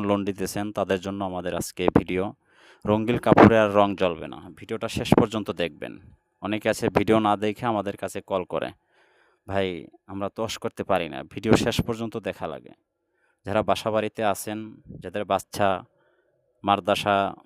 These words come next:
যাওয়া আসা করে, বৃষ্টিতে ভিজে গেছে, তিলা পইড়া গেছে, কি করবেন? এই নিয়মে আপনারা কাজ করে দেখেন,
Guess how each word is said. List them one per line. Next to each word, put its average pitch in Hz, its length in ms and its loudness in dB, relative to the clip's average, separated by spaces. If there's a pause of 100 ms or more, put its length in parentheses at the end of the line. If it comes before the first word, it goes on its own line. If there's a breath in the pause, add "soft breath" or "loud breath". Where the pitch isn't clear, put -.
(880 loud breath)
যাওয়া 98 220 2
আসা 98 220 0
করে, 92 360 -4 (600)
বৃষ্টিতে 98 480 -6
ভিজে 104 320 4
গেছে, 101 240 -4
তিলা 101 280 -8
পইড়া 95 260 -2
গেছে, 90 240 -6
কি - 160 -14
করবেন? 85 380 -4 (500)
এই 104 160 -2
নিয়মে 107 400 0
আপনারা 98 500 0 (920)
কাজ 98 200 2
করে 101 220 0
দেখেন, 98 360 -2